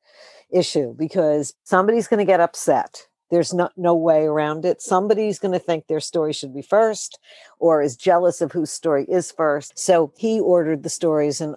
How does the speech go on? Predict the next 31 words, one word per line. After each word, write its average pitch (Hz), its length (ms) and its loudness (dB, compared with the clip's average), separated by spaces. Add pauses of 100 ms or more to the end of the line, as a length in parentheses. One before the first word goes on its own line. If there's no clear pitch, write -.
(100)
I 156 180 0
never 175 300 0
asked 139 380 0
him, 135 420 -4
like, 160 240 -2
what 160 120 -2
his 156 200 -4
reasoning 156 420 -4
was, 151 220 -4
other 208 280 2
than 175 320 2
the 160 40 -4
fact 165 380 0
that 160 160 0
my 175 180 -2
story 175 420 0
had 151 260 -2
to 170 80 -6
go 143 400 0 (240)
fairly 185 580 2
early 160 300 0
'cause 156 180 -10
I 147 100 0
was 156 160 -4
introducing 151 760 -4
the 143 80 -4
little 147 240 -2
girl 143 260 0
who 135 80 -6
gets 139 240 -2
lost. 147 500 2